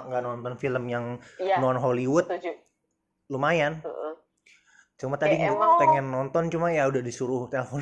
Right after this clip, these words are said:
Speaker 1: <laughs> panggil pulang. Film satu lagi sih, Donkey Donkey gitu, kayaknya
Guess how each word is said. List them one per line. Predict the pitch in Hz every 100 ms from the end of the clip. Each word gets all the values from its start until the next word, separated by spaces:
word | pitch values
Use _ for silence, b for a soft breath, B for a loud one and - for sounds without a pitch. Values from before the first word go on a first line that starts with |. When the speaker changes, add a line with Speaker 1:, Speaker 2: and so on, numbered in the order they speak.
| -
Speaker 1:
<laughs> |
panggil | - 151 147
pulang. | 135 139 139 165 - B B
Film | 135 135
satu | 127 139 143
lagi | 135 165
sih, | 165
Donkey | 143 135 127 135
Donkey | 127 131 143
gitu, | 139 143
kayaknya | 196 208 226